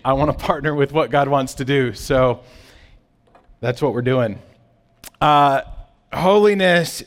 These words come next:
is a really challenging thing to preach on because in a lot of church traditions,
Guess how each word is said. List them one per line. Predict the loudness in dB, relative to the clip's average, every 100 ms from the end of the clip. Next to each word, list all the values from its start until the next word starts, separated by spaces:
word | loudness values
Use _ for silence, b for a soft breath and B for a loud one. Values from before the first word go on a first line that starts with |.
| 0
is | 2 4 2 -2 -8 -8
a | -2 2 2 0 -4 B B B B
really | -4 0 2 4 2 0 -2 -6 -10 _ _ _ -18
challenging | -12 -2 2 2 2 0 0 -2
thing | -2 -2 -2
to | -2
preach | -4 -2 -2 -2 0
on | 0 0 -2
because | -6 -6 0 2 2 -2 -6
in | -4 -4 -2
a | 0
lot | 0 0 0
of | -2 -4
church | -6 -6 -6 -12
traditions, | -14 -4 -2 -2 -4 -4 -6 -8